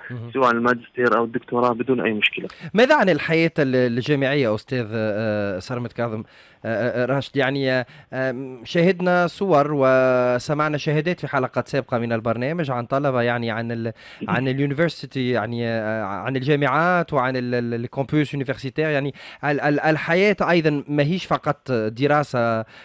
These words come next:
Speaker 1: ولكن الحياة أيضا حياة جامعية، حياة مؤمنة، حياة،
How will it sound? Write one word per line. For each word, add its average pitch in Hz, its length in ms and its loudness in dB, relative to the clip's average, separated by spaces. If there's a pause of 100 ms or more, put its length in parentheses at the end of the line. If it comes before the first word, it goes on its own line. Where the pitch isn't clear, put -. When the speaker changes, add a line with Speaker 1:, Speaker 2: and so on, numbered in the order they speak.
(120)
Speaker 1:
ولكن 127 320 -2
الحياة 139 340 0 (100)
أيضا 143 360 0
حياة 131 380 0
جامعية، 139 1040 2
حياة 143 340 0 (100)
مؤمنة، 175 760 0
حياة، 143 720 0